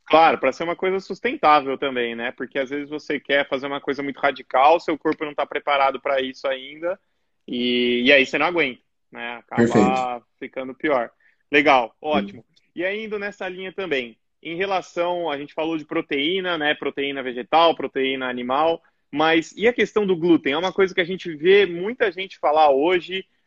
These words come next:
Speaker 1: é, "Nossa, isso daqui é sem glúten, não sei o quê."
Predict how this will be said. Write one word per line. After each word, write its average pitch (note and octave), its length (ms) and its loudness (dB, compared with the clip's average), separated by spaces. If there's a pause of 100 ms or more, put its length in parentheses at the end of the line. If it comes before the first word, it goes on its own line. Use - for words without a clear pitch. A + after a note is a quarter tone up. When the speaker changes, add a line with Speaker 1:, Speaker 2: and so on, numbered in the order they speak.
Speaker 1:
é, C#3+ 500 4
"Nossa, E3 460 -4
isso C#3 120 -10
daqui D#3 240 -6
é F3 60 -4
sem C#3 240 -12
glúten, E3+ 420 -2
não D#3 100 -10
sei D#3+ 160 -6
o C#3+ 60 -12
quê." F#3 320 0